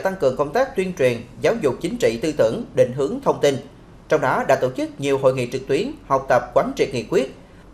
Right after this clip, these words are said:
Mời các báo cáo viên có kinh nghiệm, sức thuyết phục, có khả năng truyền đạt tốt để truyền đạt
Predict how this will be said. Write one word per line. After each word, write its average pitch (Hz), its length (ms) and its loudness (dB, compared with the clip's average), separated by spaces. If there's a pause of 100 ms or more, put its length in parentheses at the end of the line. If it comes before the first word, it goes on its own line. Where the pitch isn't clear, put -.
(160)
Mời 156 220 4
các 226 160 0
báo 226 80 2
cáo 226 180 0
viên 175 280 2
có 233 100 6
kinh 180 220 -2
nghiệm, 123 400 -2
sức 254 280 -2
thuyết 294 160 -4
phục, 123 300 2 (100)
có 240 100 4
khả 156 220 0
năng 147 380 -4
truyền 135 160 2
đạt 113 220 2
tốt 233 360 6
để 151 200 4
truyền 139 140 -4
đạt 120 200 4